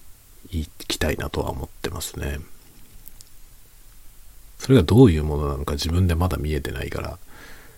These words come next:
どうしてもね、なんか、まだね、まだまだ模索してる感じのものを出してる気がする、自分でも。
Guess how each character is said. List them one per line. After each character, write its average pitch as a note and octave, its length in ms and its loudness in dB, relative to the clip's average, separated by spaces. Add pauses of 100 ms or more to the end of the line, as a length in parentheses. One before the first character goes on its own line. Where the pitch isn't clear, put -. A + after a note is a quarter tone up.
(320)
ど E2 140 0
う D#2 60 0
し - 80 -2
て - 80 0
も C#2 100 -2
ね、 - 180 -8 (1500)
な D#2 120 -2
ん C#2+ 80 -4
か、 - 220 -4 (440)
ま F#2 180 4
だ D2 120 4
ね、 C2+ 160 -2
ま D2 160 0
だ F2 140 2
ま F2+ 120 4
だ C#2+ 100 0
模 D2+ 180 0
索 - 440 -2 (300)
し - 140 0
て - 120 2
る D2 80 0
感 D#2+ 240 2
じ D2 120 2
の D2+ 80 0
も D2+ 100 0
の C#2+ 100 0
を - 140 -6
出 - 140 -2
し - 60 -2
て - 120 -2
る - 80 -6
気 - 140 -6
が - 80 -4
す - 140 -8
る、 - 120 -10 (240)
自 - 140 -6
分 C2 160 -6
で - 80 -8
も。 - 100 -12